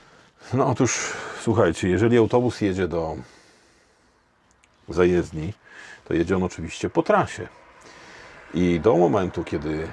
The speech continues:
autobus nie zjedzie z trasy, tak naprawdę cały czas jest na trasie.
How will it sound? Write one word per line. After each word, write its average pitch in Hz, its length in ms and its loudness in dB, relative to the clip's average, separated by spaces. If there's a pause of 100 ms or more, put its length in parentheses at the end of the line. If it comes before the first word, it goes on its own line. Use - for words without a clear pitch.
(160)
autobus 104 440 0
nie 92 100 0
zjedzie 107 300 0
z - 80 -10
trasy, 87 440 0 (1500)
tak - 180 -4
naprawdę 92 680 0 (760)
cały 107 260 2
czas - 240 -2
jest 73 180 -6
na 104 100 0
trasie. - 400 -2